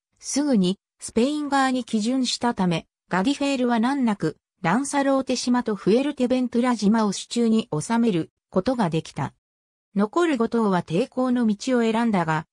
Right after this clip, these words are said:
エルイエロ島に住む集団が投降した後、ラ・ゴメラ島、グランカナリア島、ラ・パルマ島も次々と帰順していき、千四百九十六年には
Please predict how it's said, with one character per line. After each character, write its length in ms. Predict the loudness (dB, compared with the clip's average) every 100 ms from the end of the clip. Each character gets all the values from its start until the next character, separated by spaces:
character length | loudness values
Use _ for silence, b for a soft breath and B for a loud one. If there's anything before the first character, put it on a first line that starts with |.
| _ -2
エ 100 | 2
ル 80 |
イ 160 | 2 2
エ 80 | 2
ロ 120 | 0
島 280 | 0 0 2
に 120 | 0
住 160 | 0 -2
む 100 | 0
集 260 | 0 0
団 220 | 0 2
が 180 | 0 -2
投 240 | 0 -2 0
降 200 | 0 0
し 120 | -4
た 160 | -4 -4
後、 320 | 0 0 0 _
ラ・ 160 | -2 -2
ゴ 160 | 0 0
メ 160 | 2
ラ 120 | 0
島、 340 | 0 0 0 -2 _ _
グ 120 | 0
ラ 120 | 2
ン 100 | 0
カ 100 | 0
ナ 140 | -2 0
リ 100 | 0
ア 80 | -2
島、 340 | 0 -2 -2 _ _
ラ・ 160 | -2 0
パ 140 | 0
ル 100 | 0
マ 140 | 0 0
島 200 | 0 2
も 120 | 0
次 300 | 0 0 0
々 240 | 0 -4 -2
と 140 | -4
帰 160 | -2 0
順 240 | 2 2
し 120 | 0
て 120 | 0
い 100 | 0
き、 280 | 0 -6 -6 _ _
千 300 | -6 -2 0
四 180 | 0 -2
百 300 | -2 -4 -4
九 300 | -4 -2 0
十 180 | 0 0
六 260 | -2 -2 -2
年 220 | 2 2
に 100 | 2
は 220 | -2